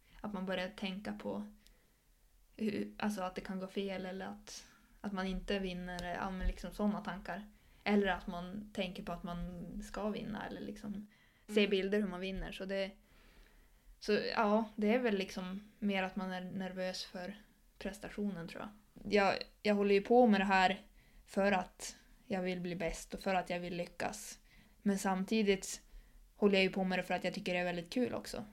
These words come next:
Speaker 1: Eh, men, men skulle jag sluta prestera bra så skulle jag ju troligtvis tycka det var tråkigt att sluta med det. Så att det är ju ändå, man tränar ju hårt för att man ska lyckas.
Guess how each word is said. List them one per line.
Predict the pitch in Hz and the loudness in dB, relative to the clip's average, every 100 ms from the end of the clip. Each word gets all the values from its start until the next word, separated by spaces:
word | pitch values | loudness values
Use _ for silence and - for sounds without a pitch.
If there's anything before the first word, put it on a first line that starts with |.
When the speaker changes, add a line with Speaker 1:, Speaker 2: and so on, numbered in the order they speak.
| - | -10
Speaker 1:
Eh, | 196 180 175 180 | -6 -6 -4 -4
men, | 185 185 185 185 - - - - - - - - | -2 -2 -2 -2 -6 -20 -20 -20 -20 -20 -20 4
men | 208 | 6
skulle | 208 202 196 | 8 8 8
jag | 185 185 | 6 6
sluta | 202 185 - 226 202 202 - - - - | 2 0 4 8 8 6 -2 -20 -20 -10
prestera | - 190 - 180 175 | -4 -4 -2 0 0
bra | 208 208 180 | 2 2 2
så | 208 | -2
skulle | 202 - 180 175 | -6 -6 -4 -2
jag | 175 170 | -2 -2
ju | 185 - - | -6 -10 -18
troligtvis | - 180 175 180 - 180 - - - - - - - - - - - - | -6 -4 -4 -6 -6 -6 -8 -14 -16 -20 -20 -20 -20 -20 -14 -12 -12 -4
tycka | - 208 190 | 0 2 2
det | 180 | 2
var | 180 | 0
tråkigt | 190 180 - 208 208 | -2 -4 -2 -4 -2
att | 165 175 - - | -2 -2 -6 -10
sluta | 208 185 208 208 | -6 -4 0 -2
med | 165 | -2
det. | 185 | -6
Så | - | -6
att | 185 - - - - - _ - _ | -8 -8 -18 -20 -20 -20 _ -20 _
det | 190 | 2
är | 196 214 | 6 6
ju | 185 | 6
ändå, | 175 175 175 175 185 - - - - | 4 0 0 -2 -4 -12 -20 -20 -14
man | - 190 190 185 - - | -4 -2 0 -2 -4 -10
tränar | - 196 175 208 | -2 0 2 4
ju | 202 | 2
hårt | 190 175 180 | 2 -2 -2
för | - 196 | -2 -2
att | 180 | -2
man | 180 190 | -6 -10
ska | - | -8
lyckas. | 180 196 - - - - | -8 -8 -8 -8 -10 -16